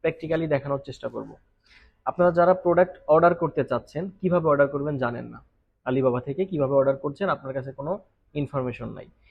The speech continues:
এরকমই ইনফরমেশন কিছু ভাইয়ের কাছে ছিল না। কিন্তু যখন থেকে আমরা বললাম যে আমরা আপনাদের পেমেন্ট সাপোর্টটা দিব, আপনার আমার প্রোডাক্ট চায়না থেকে বাংলাদেশে আনার সাপোর্টটা দিব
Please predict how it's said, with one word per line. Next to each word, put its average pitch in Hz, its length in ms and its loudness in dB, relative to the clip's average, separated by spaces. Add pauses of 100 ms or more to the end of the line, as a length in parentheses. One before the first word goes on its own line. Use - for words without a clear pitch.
(200)
এরকমই 196 460 2
ইনফরমেশন 180 540 -2
কিছু 165 240 -8
ভাইয়ের 135 300 0
কাছে 139 280 -10
ছিল 147 240 -4
না। 110 140 -6 (120)
কিন্তু 147 200 -6
যখন 151 320 -2
থেকে 175 180 -2
আমরা 170 200 0
বললাম 147 420 0 (480)
যে 131 60 2
আমরা 147 200 4
আপনাদের 160 320 -2
পেমেন্ট 165 300 0
সাপোর্টটা 151 380 0
দিব, 139 280 0 (420)
আপনার 139 280 0
আমার 139 240 2
প্রোডাক্ট 143 520 0
চায়না 143 220 2
থেকে 151 160 -2
বাংলাদেশে 139 440 -2
আনার 135 160 -4
সাপোর্টটা 147 400 -6
দিব 147 240 -4